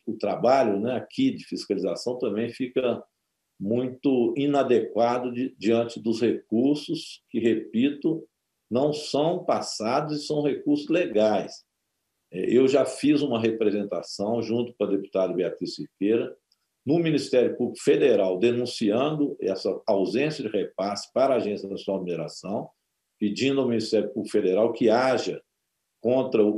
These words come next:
governo federal pela ausência de repasse, e fizemos um outro no Ministério Público Estadual pedindo a mesma coisa em relação ao governo do Estado, para que se fiscalize e exija o repasse, é, de todo o recurso para o sistema de meio ambiente do Estado. Então, já existe,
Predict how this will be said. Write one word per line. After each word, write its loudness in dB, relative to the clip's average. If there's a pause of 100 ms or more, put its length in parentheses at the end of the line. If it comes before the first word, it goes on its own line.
governo 2
federal 2
pela 2
ausência 0
de -8
repasse, -4 (420)
e 0
fizemos 2
um 2
outro 4
no 0
Ministério 2
Público -2
Estadual 2
pedindo 0
a 0
mesma 2
coisa 2
em 0
relação 0
ao -2
governo 0
do 2
Estado, 0 (640)
para -2
que -8
se -2
fiscalize 2
e 4
exija 4
o 4
repasse, -2 (460)
é, -4
de -4
todo 6
o 4
recurso 0
para 4
o 0
sistema -4
de -2
meio 2
ambiente 2
do -4
Estado. -6
Então, 0
já 4
existe, 0